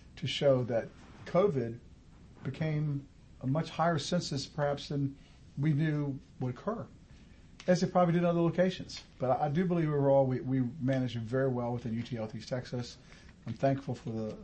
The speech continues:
the support of, uh, the other hospital, the larger hospital in Tyler that could be a, a backup to us. Real proud of how well our physicians, that committee and others were watching and guiding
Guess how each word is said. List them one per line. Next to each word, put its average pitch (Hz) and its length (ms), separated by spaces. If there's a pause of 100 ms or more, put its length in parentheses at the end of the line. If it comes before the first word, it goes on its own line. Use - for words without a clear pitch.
(120)
the 107 280
support 151 640 (180)
of, 113 420 (640)
uh, - 60 (180)
the 117 160
other 120 220
hospital, 135 440
the 110 80
larger 120 260
hospital 127 340
in 110 80
Tyler 131 320
that 120 160
could 127 120
be 113 120
a, 110 100 (180)
a 113 40
backup 120 420
to 135 180
us. 135 200 (500)
Real 165 140
proud 160 400
of 131 120
how 135 160
well 123 340
our 131 160
physicians, 127 880 (280)
that - 200
committee 135 340
and 120 80
others 120 380
were 113 160
watching 127 600
and 113 220
guiding 123 520